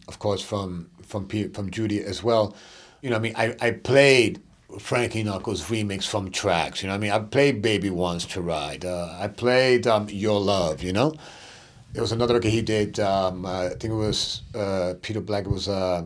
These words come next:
Only the Strong Survive, and that was on D J International. So I met him through Judy. He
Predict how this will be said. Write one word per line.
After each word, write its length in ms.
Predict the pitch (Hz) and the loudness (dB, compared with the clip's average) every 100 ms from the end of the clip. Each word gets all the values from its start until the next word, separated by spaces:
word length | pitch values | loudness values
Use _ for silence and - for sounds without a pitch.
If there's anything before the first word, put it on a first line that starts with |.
| - | -6
Only 180 | 110 110 | -4 -2
the 100 | - | -4
Strong 340 | - 113 110 | -2 0 0
Survive, 640 | 98 98 101 98 87 - - - - - - - | -2 0 2 2 0 -4 -12 -18 -20 -20 -20 -6
and 80 | 104 | -4
that 40 | |
was 120 | 101 | -2
on 80 | 101 | -2
D 100 | 104 | -2
J 80 | 110 | -2
International. 640 | 107 110 117 107 98 82 - - - - | -2 0 0 0 -4 -6 -10 -20 -20 -8
So 500 | - 139 123 110 - - - _ _ - - | 0 4 6 6 2 -14 -20 _ _ -6 2
I 80 | |
met 220 | 123 139 156 | 4 6 6
him 120 | 143 | 2
through 240 | 147 160 | 2 2
Judy. 360 | 107 117 101 135 | 4 2 2 2
He 240 | 123 107 | 0 -4